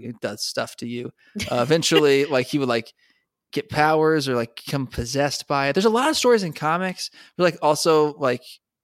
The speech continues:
Speaker 1: I don't know, uh, was it Haunted Tank is one <laughs> where, like, it's, like, haunted by a,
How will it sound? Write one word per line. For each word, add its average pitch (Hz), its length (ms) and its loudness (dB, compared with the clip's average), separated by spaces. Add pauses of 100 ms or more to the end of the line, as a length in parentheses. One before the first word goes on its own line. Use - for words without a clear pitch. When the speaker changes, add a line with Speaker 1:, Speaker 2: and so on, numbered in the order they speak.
(120)
Speaker 1:
I - 100 -8
don't 170 100 -4
know, 165 60 -4
uh, 127 680 -6 (540)
was 123 140 -2
it - 40 -6
Haunted 139 480 0
Tank 156 360 -4
is 151 120 -6
one 165 340 0
<laughs> - 120 -8
where, 160 280 -4
like, 151 300 0
it's, - 140 -4
like, 147 140 -2
haunted 143 400 2
by 123 200 2
a, 120 300 2